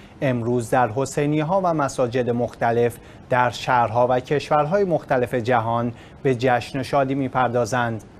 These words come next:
در همین حال، حرم مطهر امام هادی علیه السلام در شهر سامرا حال و هوای دیگری دارد و پذیرای صدها هزار زائر و عاشق اهل بیت علیهم السلام است.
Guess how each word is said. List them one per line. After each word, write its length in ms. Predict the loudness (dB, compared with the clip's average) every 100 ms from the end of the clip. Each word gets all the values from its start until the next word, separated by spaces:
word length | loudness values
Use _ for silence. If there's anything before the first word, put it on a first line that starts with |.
| -20 -6
در 160 | 0 0
همین 300 | 0 -2 0
حال، 300 | 2 4 2 -4 -6
حرم 320 | 0 2 2
مطهر 520 | -2 -2 0 0 2 2
امام 260 | 0 0
هادی 260 | 2 2 2
علیه 260 | 2 2
السلام 540 | 0 0 0 0 0 2
در 160 | 2
شهر 340 | 2 0 0 -2
سامرا 680 | 0 0 0 0 4 4 2 -6 -6
حال 240 | 2 4 4
و 40 |
هوای 400 | 2 2 2 2
دیگری 440 | 0 2 4 4
دارد 420 | 4 4 6 2 0 -10 -4 0
و 100 | 0
پذیرای 640 | 0 -2 0 2 2 2
صدها 500 | 0 0 0 0 0
هزار 400 | 0 0 2 2
زائر 500 | 2 2 4 2 0 -4 -18 -2
و 60 | 2
عاشق 440 | 4 4 2 -2 0
اهل 320 | -2 0 0
بیت 280 | 2 0 0
علیهم 320 | 0 0 -4
السلام 480 | -6 -2 0 2 0
است. 300 | -2 -4